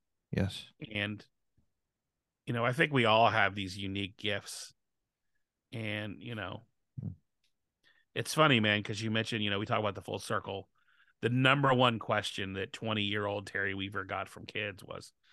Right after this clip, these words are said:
Speaker 2: "Man, how do I know God's will for my life?" You know, and a lot of that, you know, is similar to the work of what,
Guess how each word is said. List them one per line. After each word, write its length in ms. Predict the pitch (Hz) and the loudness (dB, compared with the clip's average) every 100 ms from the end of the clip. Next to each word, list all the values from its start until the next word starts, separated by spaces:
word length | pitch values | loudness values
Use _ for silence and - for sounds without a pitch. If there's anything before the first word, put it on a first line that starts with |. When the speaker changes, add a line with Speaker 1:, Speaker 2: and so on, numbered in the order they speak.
| - - _ | -20 -20 _
Speaker 2:
"Man, 200 | - 123 | 0 2
how 140 | 117 151 | 4 6
do 100 | 147 | 6
I 80 | 147 | 6
know 200 | 151 139 | 4 4
God's 280 | 135 135 | 4 2
will 200 | 131 135 | 2 -2
for 140 | 135 87 | -2 -6
my 140 | 87 | -6
life?" 280 | 90 - - _ _ _ _ _ _ _ _ _ _ _ _ _ _ _ _ | -6 -10 -14 _ _ _ _ _ _ _ _ _ _ _ _ _ _ _ _
You 100 | 110 | -6
know, 220 | 104 104 | -4 -4
and 140 | - 120 | -6 -2
a 40 | |
lot 180 | 123 151 | 2 2
of 60 | |
that, 220 | 139 120 - - | 4 2 -2 -10
you 60 | 113 | -8
know, 280 | 110 110 - _ | -6 -8 -14 _
is 320 | 160 110 - - | -10 -10 -10 -14
similar 500 | - 120 120 113 104 | -2 2 4 4 2
to 140 | - | -2
the 140 | 107 101 | -6 -2
work 260 | 104 104 | -2 -2
of 120 | 107 95 | -4 -10
what, 160 | 101 | -12